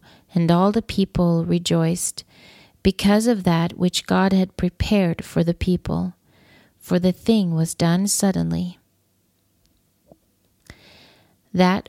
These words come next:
was Second Chronicles chapter twenty-nine.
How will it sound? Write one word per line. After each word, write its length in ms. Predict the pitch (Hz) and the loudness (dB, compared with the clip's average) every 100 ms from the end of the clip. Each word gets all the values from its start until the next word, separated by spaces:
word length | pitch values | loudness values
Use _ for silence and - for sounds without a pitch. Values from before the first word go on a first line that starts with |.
| - | -8
was 680 | 180 170 170 226 - - - _ _ _ _ _ | -4 -2 -4 -4 -6 -6 -12 _ _ _ _ _
Second 540 | - - 180 226 233 | -6 -4 -4 -4 -6
Chronicles 760 | - 175 170 175 165 170 180 - - | -4 -2 -2 -4 -2 -2 -2 -6 -6
chapter 500 | - 175 165 - 180 | -4 -4 -6 -6 -6
twenty-nine. 880 | 180 - 175 165 170 160 156 185 | -6 -8 -8 -6 -6 -6 -8 -10